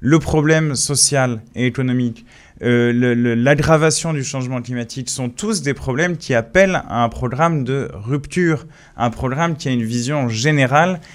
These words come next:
et qui fonde cette rupture, je l'ai dit, sur la dynamique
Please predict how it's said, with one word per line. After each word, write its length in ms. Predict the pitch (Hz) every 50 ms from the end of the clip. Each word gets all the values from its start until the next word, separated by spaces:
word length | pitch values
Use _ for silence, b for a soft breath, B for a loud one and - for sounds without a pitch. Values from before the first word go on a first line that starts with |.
| B B -
et 100 | 131 131
qui 280 | - - 160 165 - -
fonde 400 | - - - - 196 202 196 165
cette 220 | - - 143 123 120
rupture, 500 | 123 127 113 - - 160 175 180 156 143
je 160 | 120 127 139
l'ai 160 | 131 131 123
dit, 260 | 120 147 175 185 185 B B B B B B B B
sur 400 | - - - - 190 190 180 156
la 140 | 143 131 123
dynamique 640 | 120 127 123 120 127 135 143 135 - - - -